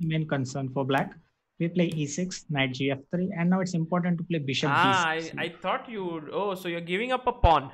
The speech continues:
Speaker 1: Yeah, but, uh, as we'll say, it's risky for, you know, black,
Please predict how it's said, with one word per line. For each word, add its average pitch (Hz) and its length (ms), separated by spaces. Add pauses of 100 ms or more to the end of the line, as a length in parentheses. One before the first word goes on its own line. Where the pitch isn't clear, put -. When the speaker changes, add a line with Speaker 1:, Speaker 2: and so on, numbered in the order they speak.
(1200)
Speaker 1:
Yeah, 127 300 (840)
but, 160 300 (160)
uh, 156 340
as 165 160
we'll 170 200
say, 165 160
it's - 380
risky 156 460
for, 143 380
you 143 160
know, 151 100
black, 143 320